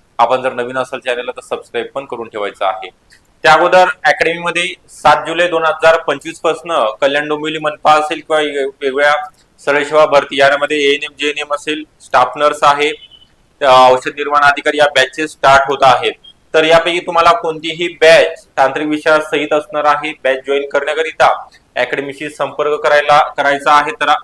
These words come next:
ऐंशी दहा पंचेचाळीस सत्याहत्तर साठ या नंबरवरती आपण कॉल करू शकता. यामध्ये तुम्हाला व्हिडिओ डाउनलोड करण्याची सुविधा असेल, जुन्या प्रश्नपत्रिका विश्लेषण असेल,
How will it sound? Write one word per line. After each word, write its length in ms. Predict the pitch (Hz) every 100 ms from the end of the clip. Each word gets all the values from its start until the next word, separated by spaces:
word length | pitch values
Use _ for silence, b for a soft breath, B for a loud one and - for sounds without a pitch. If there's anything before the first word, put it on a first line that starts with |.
| -
ऐंशी 280 | 135 131 139
दहा 240 | 139 147
पंचेचाळीस 460 | 147 135 127 143 139
सत्याहत्तर 420 | 139 135 135 135
साठ 280 | - 139 - - _ _ -
या 140 | 135
नंबरवरती 460 | 139 135 135 131 135
आपण 240 | 127 165 - _ - _ _ _
कॉल 380 | - - 127 127
करू 180 | 127 117
शकता. 440 | 113 - 101 101 _ - -
यामध्ये 300 | 151 185 190
तुम्हाला 260 | 190 190 196
व्हिडिओ 340 | 180 156 165
डाउनलोड 320 | 175 170 175
करण्याची 320 | - 175 170
सुविधा 240 | - 160 165
असेल, 280 | 165 165 170 _ _ _ _ _ _ _ _ _ _ -
जुन्या 160 | 151
प्रश्नपत्रिका 500 | 160 160 165 156 160
विश्लेषण 540 | 160 143 156 147 165 156
असेल, 240 | 156 160